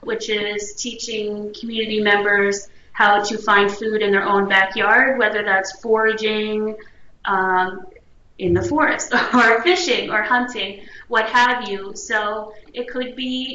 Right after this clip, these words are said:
you, uh, work with Rooted in Vermont, have some sort of foraging program, um, or items you forage, potentially could have forage prepared, um, under the table. You work with them,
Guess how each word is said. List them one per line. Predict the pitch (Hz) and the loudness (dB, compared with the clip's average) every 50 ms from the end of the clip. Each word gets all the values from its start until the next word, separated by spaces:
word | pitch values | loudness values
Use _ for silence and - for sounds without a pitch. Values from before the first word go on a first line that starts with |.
| - 233 233 | -12 -10 -8
you, | 247 247 247 247 247 240 240 247 240 247 - - - _ - - - - - - | -6 -6 -4 -4 -4 -2 -2 -4 -4 -6 -12 -20 -20 _ -20 -20 -20 -20 -8 -4
uh, | 220 208 202 202 202 208 | 0 0 0 0 0 2
work | 226 233 233 240 | 2 2 2 2
with | 254 - 247 | 0 0 0
Rooted | 254 254 247 254 247 247 | 0 2 4 4 4 2
in | 247 247 | 2 2
Vermont, | 240 226 208 208 214 220 226 233 - - | 2 2 4 6 6 6 6 4 2 2
have | - 240 226 226 | 0 -2 -2 -2
some | - 240 240 | -4 -6 -6
sort | - 247 240 240 | -2 0 0 0
of | 240 233 | 0 0
foraging | - 233 226 226 240 240 240 240 240 240 240 233 | -2 -2 0 2 2 2 2 2 0 -2 -4 -4
program, | - - 233 233 233 226 240 233 233 233 240 247 254 262 269 269 269 - - - - - - - | -6 -6 -6 -4 -4 -2 -2 0 0 0 0 0 -2 -2 -4 -6 -10 -14 -16 -20 -20 -20 -14 -8
um, | 220 214 202 202 202 202 196 - - - - | -4 -2 -2 -2 -2 -2 -6 -8 -12 -12 -6
or | - 208 208 | -4 -2 0
items | 208 208 208 214 208 202 - | 2 2 2 0 -2 -4 -4
you | 202 - - | -8 -10 -12
forage, | - - - 226 214 208 208 202 196 190 196 196 - - - - - - - | -12 -6 -2 0 2 2 2 0 0 -2 -4 -8 -12 -14 -16 -18 -20 -8 -6
potentially | 277 262 - 302 311 302 302 302 277 269 247 | -4 0 2 4 4 4 4 2 2 2 2
could | 262 320 269 | 2 2 4
have | 262 - 254 - 247 247 | 4 4 4 2 2 2
forage | 247 240 - - - 214 - - - - - - - - | 2 4 4 2 2 0 -4 -8 -12 -14 -16 -18 -8 -4
prepared, | 285 269 262 - - 262 262 254 240 214 214 220 214 - - - | -2 -2 -2 0 0 2 4 4 4 2 2 0 -2 -4 -4 -2
um, | 226 226 220 202 202 208 | 0 0 0 0 0 -2
under | 214 226 240 240 240 220 | -4 -4 -4 -4 -6 -6
the | 233 226 | -8 -8
table. | - - 247 247 233 214 214 202 202 214 - - - - | -8 -6 -6 -6 -6 -6 -6 -8 -8 -8 -10 -12 -14 -10
You | 269 262 | -6 -4
work | 262 254 262 | -2 -2 -2
with | 269 262 | -2 -2
them, | 320 320 311 | 0 0 0